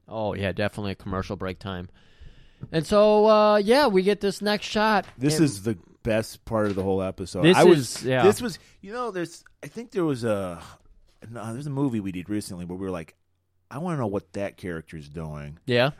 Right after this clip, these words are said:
Speaker 2: I wanna follow that minor character, and, and, like, I don't care about the main story.
Speaker 1: We do that. I feel like we find someone in almost every movie where we're like, "This movie should have been about them." Every Steve James movie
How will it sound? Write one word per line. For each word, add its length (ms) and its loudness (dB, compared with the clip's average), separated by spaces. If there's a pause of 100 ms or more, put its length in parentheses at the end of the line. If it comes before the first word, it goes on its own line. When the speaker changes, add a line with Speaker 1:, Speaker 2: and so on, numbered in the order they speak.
Speaker 2:
I 60 -4
wanna 220 2
follow 340 4
that 240 0
minor 420 -4
character, 640 -6
and, 280 -10 (120)
and, 160 -12
like, 140 -2
I 80 4
don't 140 -4
care 220 4
about 180 0
the 60 -6
main 280 -4
story. 280 2
Speaker 1:
We 40 0
do 140 2
that. 340 8
I 120 4
feel 200 4
like 140 2
we 80 2
find 240 0
someone 240 0
in 220 0
almost 380 0
every 280 0
movie 300 0
where 160 4
we're 40 2
like, 220 -2
"This 200 2
movie 240 -2
should 200 2
have 80 2
been 120 2
about 320 2
them." 400 -4
Every 240 6
Steve 300 0
James 320 2
movie 320 2